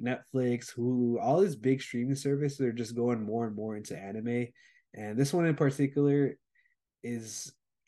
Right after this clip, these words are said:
a very unique story. I read the synopsis, but I don't know if it's gonna be all that, but I, I'm just interested 'cause, you know, they're picking up on, uh, Studio Ghibli's successor here, and, you know, there could be some diamond in the rough over here. You feel me?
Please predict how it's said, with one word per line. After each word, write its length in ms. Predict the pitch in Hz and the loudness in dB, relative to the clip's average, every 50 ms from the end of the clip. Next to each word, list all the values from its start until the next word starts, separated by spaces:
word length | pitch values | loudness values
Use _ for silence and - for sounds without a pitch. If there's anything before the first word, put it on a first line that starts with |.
| _ - | _ -4
a 80 | 123 127 | -4 -2
very 260 | 113 123 131 160 165 | 0 2 4 4 6
unique 260 | 131 117 123 127 127 | 6 4 4 2 0
story. 280 | - - 110 120 127 120 | 0 -2 -2 0 0 0
I 40 | |
read 120 | 110 110 110 | 0 -2 -4
the 80 | 113 | -6
synopsis, 580 | - - - 104 98 104 104 - - 135 123 - | -10 -12 -8 -4 -4 -4 -4 -4 -6 -6 -6 -6
but 340 | - - 104 104 101 82 - - _ _ _ _ _ _ _ _ - | -8 -8 -8 -6 -6 -8 -10 -12 _ _ _ _ _ _ _ _ -2
I 80 | - - | 2 6
don't 120 | 185 202 175 | 6 8 8
know 100 | 175 185 | 8 8
if 80 | 170 170 | 8 6
it's 100 | 156 147 | 4 4
gonna 140 | 156 151 | 4 4
be 140 | 139 143 143 | 6 6 8
all 180 | 131 127 127 113 | 8 6 6 4
that, 320 | 110 110 117 127 123 - - _ _ _ | 2 2 2 2 2 0 -6 _ _ _
but 260 | - 104 104 104 - - _ _ _ _ _ - | -14 -12 -12 -12 -14 -16 _ _ _ _ _ -2
I, 140 | 120 127 123 - - | -2 -2 0 0 0
I'm 120 | 139 165 | 2 4
just 180 | 196 226 - - | 4 4 4 2
interested 500 | 156 156 135 123 110 104 - 101 101 - | 2 2 2 0 0 -2 -4 -12 -10 -6
'cause, 280 | - 110 104 - - - - | -4 -4 -4 -6 -10 -12 -6
you 100 | - 131 | 0 2
know, 220 | 139 120 120 117 - - _ _ _ _ _ - | 2 2 2 0 -4 -12 _ _ _ _ _ -4
they're 80 | 139 135 | -2 0
picking 280 | 139 180 160 170 170 | 2 2 2 2 4
up 160 | 165 165 - - | 2 2 2 2
on, 380 | 156 151 147 151 147 135 110 - - _ - - - - - _ - - | 2 2 2 0 -2 -4 -6 -8 -12 _ -20 -20 -20 -20 -20 _ -12 -8
uh, 140 | 123 127 | -6 -6
Studio 320 | 120 - - 143 151 151 143 | -6 -4 0 2 4 4 4
Ghibli's 500 | 131 139 139 147 143 139 123 113 - - | 4 4 2 4 2 2 0 -2 -8 -8
successor 500 | - 131 135 - 156 160 143 - 104 98 | -10 -10 -8 -4 -4 -4 -4 -4 -6 -6
here, 220 | 98 98 101 101 101 101 | -6 -6 -8 -8 -8 -10
and, 220 | 104 104 104 101 - _ - | -10 -12 -14 -16 -18 _ -10
you 120 | 120 120 | -6 -6
know, 220 | 120 117 117 120 117 _ _ - - - | -4 -4 -4 -6 -8 _ _ -20 -20 -16
there 140 | - 117 113 | -12 -8 -2
could 160 | - 135 127 | 0 0 2
be 160 | 127 127 127 | 2 0 0
some 420 | 123 - 143 127 117 113 104 92 - _ _ _ _ - | 0 0 -2 -2 -2 -2 -6 -10 -14 _ _ _ _ -10
diamond 360 | - - 110 117 123 123 120 | -6 -4 -2 0 0 0 0
in 60 | 120 117 | 0 0
the 60 | 117 | 0
rough 220 | 117 120 120 120 - | -2 -2 -2 -4 -6
over 160 | 104 101 104 | -8 -8 -10
here. 160 | 101 101 101 | -10 -12 -12
You 120 | 98 98 98 - | -12 -14 -12 -8
feel 140 | 123 123 | -6 -4
me? 160 | 123 139 151 | -2 -2 -4